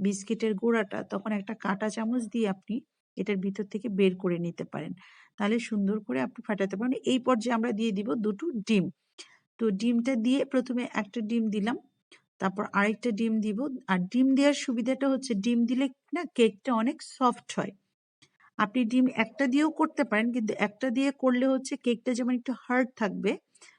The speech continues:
আপনি যদি দুটো ডিম দেন তাহলে কেকটা কিন্তু বেশ ফ্লাফি হবে, ফুলে উঠবে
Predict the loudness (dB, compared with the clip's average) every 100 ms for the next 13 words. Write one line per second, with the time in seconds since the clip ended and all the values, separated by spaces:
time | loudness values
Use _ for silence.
0 | _ -4 0 -2 0 -2 2 2 4 2
1 | 4 2 2 0 -2 -10 _ _ _ -2
2 | 0 2 0 0 -2 -2 0 -2 2 4
3 | 4 -2 -10 _ _ _ -2 4 4 4
4 | 2 2 0 -4 -8 _ _ _ _ 0
5 | 6 6 6 4 0 0 0